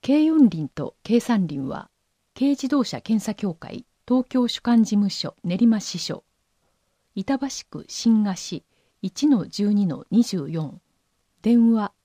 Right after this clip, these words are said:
五三九九三八一一へ。続いて、交通安全パレード、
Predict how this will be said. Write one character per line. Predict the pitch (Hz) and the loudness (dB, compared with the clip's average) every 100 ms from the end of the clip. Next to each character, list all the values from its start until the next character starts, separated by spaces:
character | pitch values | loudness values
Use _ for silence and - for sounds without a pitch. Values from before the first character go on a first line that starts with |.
| _ _ _ _ - | _ _ _ _ -2
五 | 254 285 | 0 0
三 | 294 196 | 0 0
九 | - 196 | 0 -6
九 | 180 - 180 143 - | -6 -6 -8 -8 -20
三 | - 262 262 | 0 2 2
八 | 269 - - | -2 -6 -12
一 | - - 226 | -12 -6 -4
一 | 208 - 143 | -4 -8 -14
へ。 | 139 _ _ _ _ _ _ _ _ _ _ _ _ | -16 _ _ _ _ _ _ _ _ _ _ _ _
続 | 214 269 | -8 -2
い | 262 | -2
て、 | - 233 - _ _ | -2 -6 -6 _ _
交 | - 320 | -4 -2
通 | - 302 285 - | -2 -2 -2 4
安 | 247 | 4
全 | 240 240 208 | 4 2 0
パ | 196 | -4
レ | 190 156 | -6 -8
ー | - | -12
ド、 | - | -18